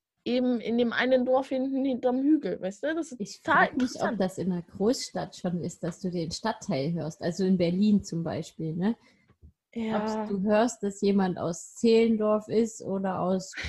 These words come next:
Speaker 2: Prenzlauer
Speaker 1: Aus
Speaker 2: Berg.
Speaker 1: Prenzlberg.
Speaker 2: Gut, jetzt muss man sagen, da gibt's ja auch einen gewissen, äh, Intelligenzunterschied oftmals.
Speaker 1: Ja,
Speaker 2: Und
Speaker 1: und
Speaker 2: ich glaube auch
Speaker 1: Generationenunterschied teilweise auch.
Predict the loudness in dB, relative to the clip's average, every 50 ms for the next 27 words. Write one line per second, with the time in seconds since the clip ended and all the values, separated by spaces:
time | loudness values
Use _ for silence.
0 | -10 -8 -4 0 0 0 2 2 2 2 4 2 2 0 0 0 0 -2 -4 -4
1 | -2 -2 0 0 -2 -2 -6 _ _ _ _ 2 6 8 8 8 6 2 -10 -14
2 | -14 -16 -18 -18 -18 -14 -6 -4 -4 -2 -2 -2 -2 0 2 2 2 4 4 2
3 | 2 2 2 2 2 2 2 2 2 0 0 0 0 -2 -2 0 0 0 -2 -2
4 | -2 0 0 -2 0 0 0 0 -2 -4 -6 _ -8 -4 -2 -2 0 0 0 0
5 | -2 -2 -4 -8 _ _ _ _ _ _ _ _ _ _ 0 2 2 2 2 2
6 | 0 0 2 2 2 2 2 0 0 0 2 0 -2 -4 -2 -2 -2 -2 -2 -4
7 | -6 -6 -6 -4 -4 -4 -4 -4 -6 -8 _ _ _ _ _ _ _ _ _ _
8 | _ -4 -2 0 0 0 0 0 -2 -4 -6 -2 2 4 6 6 6 4 4 4
9 | 2 2 2 -2 -6 -6 -4 -2 0 0 0 -2 -4 -6 -8 -8 -8 -6 -6 -8
10 | -6 -6 -8 -8 -8 -8 -8 -10 -10 -12 -12 -12